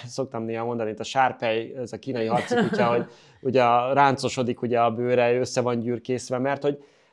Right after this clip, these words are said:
Speaker 1: a hirtelen nagymértékű súlyvesztést, az ugye nem tudja lekövetni a bőrünk, illetve a kötőszövetünk, és ennek egyfajta ilyen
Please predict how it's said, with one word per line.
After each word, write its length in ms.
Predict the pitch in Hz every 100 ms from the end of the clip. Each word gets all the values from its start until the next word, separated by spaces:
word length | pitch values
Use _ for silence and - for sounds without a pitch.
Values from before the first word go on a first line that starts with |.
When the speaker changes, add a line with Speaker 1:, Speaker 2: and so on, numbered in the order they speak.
| _
Speaker 1:
a 60 | 120
hirtelen 520 | 120 254 262 156 135
nagymértékű 1160 | 139 170 175 143 131 135 120 - 127 120 120 -
súlyvesztést, 840 | - 143 135 120 113 - - 147 147
az 100 | 123
ugye 140 | 131
nem 260 | 135 123 110
tudja 460 | 113 107 117 113
lekövetni 580 | 123 127 123 113 107 113
a 80 | 110
bőrünk, 500 | 110 123 117 117 110
illetve 400 | 113 110 - 113
a 100 | 110
kötőszövetünk, 760 | - 139 160 - 185 185 196 185
és 160 | 165 165
ennek 240 | 156 156
egyfajta 420 | 147 - 123 120
ilyen 220 | 127 123